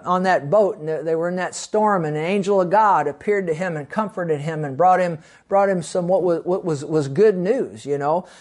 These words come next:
uh, that, that, you know, yeah, everything's, <laughs> you're gonna lose the ship and so on and so forth, but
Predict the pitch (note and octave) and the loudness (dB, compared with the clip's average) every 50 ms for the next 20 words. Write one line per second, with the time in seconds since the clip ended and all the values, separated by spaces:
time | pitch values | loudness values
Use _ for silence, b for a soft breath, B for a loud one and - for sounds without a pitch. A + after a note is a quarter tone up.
0 | B B B - D#3+ D#3+ D3+ C#3+ C#3+ B2+ G2+ G#2 - - D3 E3 D#3 D3 - D#3 | B B B 0 2 4 4 4 2 0 -2 -6 -8 -2 0 2 2 2 0 0
1 | E3 D#3+ D3 C#3 - E3+ F3 E3 D#3 D#3 D#3+ E3+ F3+ F#3 G3 F#3+ F3 F#3 G3+ F#3+ | 0 0 0 0 -2 -4 -4 -2 -2 0 2 2 4 4 4 4 4 2 2 0
2 | F3 G3+ G3+ F#3+ E3+ E3+ D#3+ - - - F3+ - - A3+ G#3 G3 G3 F3+ F3 G3 | 0 -2 -2 -2 -4 -6 -8 -12 -12 -10 -10 -6 -4 -2 0 0 0 2 2 2
3 | G#3+ G#3+ F#3+ C#3+ D#3 D3 - - - G#3+ A#3 A3+ - D3+ C#3+ - G#3 G#3 G3+ G3 | 4 4 2 0 -2 -4 -4 -2 0 0 0 0 -4 -8 -4 2 4 4 4 4
4 | F#3+ F3+ D#3+ D3+ G3+ A#3 A3 F#3 F3 F3+ F3+ D#3+ D#3 F3+ F#3+ F#3 F3 - | 2 0 -2 0 0 2 2 4 4 4 2 2 2 4 4 4 4 2